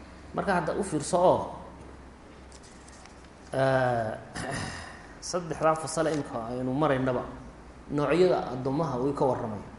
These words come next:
Mid wuxuu ka soo warramay addoonka mudabbarka la yidhaahdo. Tadbiir. Xaggii dambaa laga xoreeyey. Xaggii dambe laga xoreeyey maxaa loola jeeda?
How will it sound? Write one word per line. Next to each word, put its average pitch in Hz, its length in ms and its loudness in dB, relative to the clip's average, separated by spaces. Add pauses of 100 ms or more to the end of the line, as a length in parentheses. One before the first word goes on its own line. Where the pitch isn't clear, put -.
(800)
Mid 185 140 2
wuxuu 202 160 4 (100)
ka 190 60 0
soo 180 200 8
warramay 123 320 2
addoonka 147 380 4
mudabbarka 143 600 8
la 113 80 -4
yidhaahdo. 107 320 -6 (800)
Tadbiir. 160 480 6 (1400)
Xaggii 160 240 2
dambaa 139 240 4
laga 127 140 2
xoreeyey. 107 340 -4 (800)
Xaggii 180 140 2
dambe 185 120 4
laga 185 140 6
xoreeyey 170 140 0
maxaa 185 120 6
loola 185 160 2
jeeda? - 180 -6